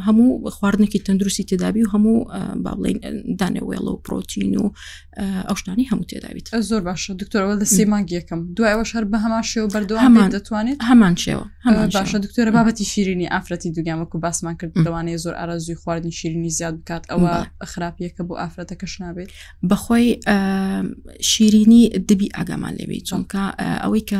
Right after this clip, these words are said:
Speaker 1: زۆر شیرینی دەخوا لەوانەیە، ئە، تووشی ئەوەی بکاتن، تووشی، ئە، نەخۆشی شەکرێ بکاتن.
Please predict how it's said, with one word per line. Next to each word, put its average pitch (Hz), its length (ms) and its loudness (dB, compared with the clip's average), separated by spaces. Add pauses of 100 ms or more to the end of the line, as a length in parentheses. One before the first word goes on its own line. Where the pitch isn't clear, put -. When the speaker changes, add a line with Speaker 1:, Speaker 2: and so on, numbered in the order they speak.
(120)
Speaker 1:
زۆر 208 200 0
شیرینی 202 400 2
دەخوا 190 300 -2 (120)
لەوانەیە، 180 480 -2 (500)
ئە، 170 80 0 (340)
تووشی 180 340 -4 (180)
ئەوەی 170 220 -4
بکاتن، 170 320 -10 (100)
تووشی، 180 340 -6 (180)
ئە، - 100 -8 (540)
نەخۆشی - 360 -2
شەکرێ - 340 -6
بکاتن. - 400 -10